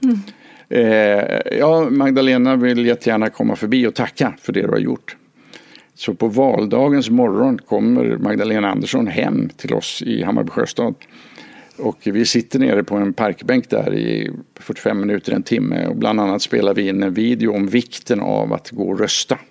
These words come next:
Speaker 2: Eh, så det var ju lite fascinerande. Och nej, men hon, hon ville verkligen tacka. För hon sa, "Det,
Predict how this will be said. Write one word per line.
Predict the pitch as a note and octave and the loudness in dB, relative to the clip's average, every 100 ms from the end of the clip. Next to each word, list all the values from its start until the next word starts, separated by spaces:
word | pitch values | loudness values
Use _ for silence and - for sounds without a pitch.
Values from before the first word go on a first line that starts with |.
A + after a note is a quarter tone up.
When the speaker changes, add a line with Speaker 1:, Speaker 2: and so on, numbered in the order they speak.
| _ _ _ - - - - - - _ | _ _ _ -20 -18 -18 -20 -20 -20 _
Speaker 2:
Eh, | F#2+ F2+ F#2 F#2+ F2+ F2 _ _ _ _ _ _ _ _ | -4 -2 -2 -2 -4 -6 _ _ _ _ _ _ _ _
så | - B2 | -2 2
det | B2 | 4
var | C3+ | 4
ju | D3 | 2
lite | C#3+ | 0
fascinerande. | - B2 B2 G#2 F#2+ A2+ G#2 - | -2 -4 -2 -2 0 -2 -4 -2
Och | C3 | 0
nej, | B2+ | 2
men | C3+ | 4
hon, | C3+ C#3 | 2 2
hon | B2+ C3 | 2 2
ville | C3 C3+ | 2 2
verkligen | B2+ - A#2+ | 0 0 0
tacka. | A2+ A2+ - - - | 0 -2 -2 -4 -4
För | - | -2
hon | A#2+ | -4
sa, | - A#2 | 0 0
"Det, | A2+ A#2 B2 | 0 0 -2